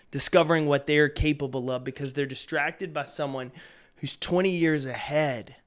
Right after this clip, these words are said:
but not necessarily even better than them at the same spot. We see time and time again in studies of how comparison robs us, how there's not really this thing of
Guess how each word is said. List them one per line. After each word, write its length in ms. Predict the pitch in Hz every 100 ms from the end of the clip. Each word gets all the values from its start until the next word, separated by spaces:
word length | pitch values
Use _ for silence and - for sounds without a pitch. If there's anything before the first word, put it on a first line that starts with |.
| _ _ _ _ _ _ _ _ -
but 160 | 165
not 280 | 175 185 185
necessarily 1080 | 165 165 160 - 160 - 165 151 139 143 - -
even 440 | 170 160 147 120 131 -
better 360 | 170 165 156 143
than 180 | 139
them 200 | 135 131
at 100 | 127
the 100 | 131
same 520 | - - 143 143 127 - _ _
spot. 680 | - - - 139 - - - - _ _ _ _ _ _ _ _ - - -
We 160 | 175
see 220 | 190 208 180
time 400 | - 196 196 190
and 160 | 165
time 300 | 170 185 170
again 500 | 151 151 165 160 156
in 180 | 143 147
studies 800 | - - - 160 156 139 120 - - - - -
of 80 |
how 160 | 151 165
comparison 1000 | - 170 - 175 185 170 - 165 147 151 - _
robs 560 | - 143 160 151 147 135
us, 220 | 107 -
how 300 | - 165 147 - - - -
there's 300 | 202 180 196
not 320 | 220 254 214
really 260 | 214 220
this 260 | 185 175 165
thing 280 | - 190
of 100 | 170